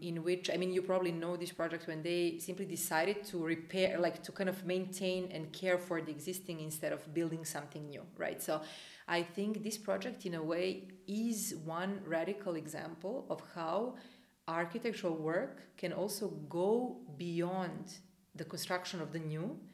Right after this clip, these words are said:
and could also be involved in the practices of care, repair, and maintenance for what is already there. And I think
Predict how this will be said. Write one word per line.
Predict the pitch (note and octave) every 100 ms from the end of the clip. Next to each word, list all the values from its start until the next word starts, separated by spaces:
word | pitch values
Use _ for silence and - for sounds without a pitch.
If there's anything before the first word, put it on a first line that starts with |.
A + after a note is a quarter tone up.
| - - - - E3+
and | E3+ E3
could | - F#3+
also | F3 F#3+ -
be | F#3 G3 G3+ F#3+
involved | F3 D3+ D#3+ E3 F#3 F#3 F3+
in | E3+ D#3+ D#3 -
the |
practices | - E3+ D#3+ - - E3
of | D3+ D3+ -
care, | - G3+ F#3 D3+ C#3+
repair, | D3+ F3 E3+ E3+ E3 D#3 D#3
and | D#3
maintenance | D#3 D#3 E3 G#3 A3+ B3+ -
for | - E3+ D#3+
what | D#3 F3+
is | F3 -
already | E3 D#3+ D3+
there. | D3 D3 - - - - - - - -
And | E3+
I | F3
think | F3 G#3 G#3 G#3